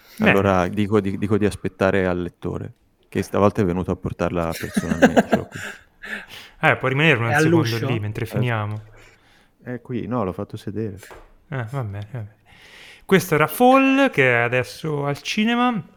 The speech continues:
Speaker 1: E come promesso magari farei un giro con,
Speaker 3: Mm.
Speaker 1: eh, due parole sui vari film che abbiamo visto nell'ultimo periodo.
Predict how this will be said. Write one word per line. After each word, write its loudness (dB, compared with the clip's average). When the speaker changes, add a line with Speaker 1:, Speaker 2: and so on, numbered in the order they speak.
Speaker 1:
E 4
come 2
promesso 2
magari 4
farei 0
un 2
giro 4
con, 0
Speaker 3:
Mm. 2
Speaker 1:
eh, 4
due 0
parole 2
sui -4
vari 2
film -4
che -6
abbiamo -6
visto -4
nell'ultimo -4
periodo. -6